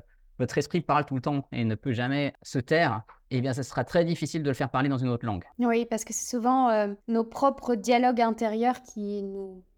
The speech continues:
Speaker 2: bloquent. Quel est l'outil qui, personnellement, t'a aidé le plus ?
Speaker 1: C'est dur d'en choisir un seul, mais, euh, c'est vrai que j'aime bien la méthode Silva,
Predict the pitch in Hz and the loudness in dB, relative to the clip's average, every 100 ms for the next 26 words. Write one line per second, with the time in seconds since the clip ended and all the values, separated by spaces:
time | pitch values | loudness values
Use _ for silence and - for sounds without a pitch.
0 | - 214 220 226 - _ - 285 302 330 | -6 0 0 0 -20 _ 0 4 6 6
1 | 262 247 - 302 294 254 233 240 247 226 | 4 2 2 0 0 0 0 0 0 0
2 | 220 240 254 240 208 196 202 196 - 233 | 2 0 0 0 0 0 -4 -6 -10 -10
3 | - - 127 107 165 156 151 156 139 139 | -10 -6 -2 4 4 4 2 2 0 0
4 | 131 135 - 139 156 - 120 123 123 113 | 0 0 2 0 0 -8 -2 0 0 0
5 | 107 107 104 - 123 113 147 147 123 107 | -2 -2 -4 -4 -4 0 0 0 -2 0
6 | 120 120 113 123 135 135 135 123 123 120 | 0 0 0 -2 0 -2 0 0 0 0
7 | 131 - 135 127 139 165 | -4 -4 -6 -2 -2 -2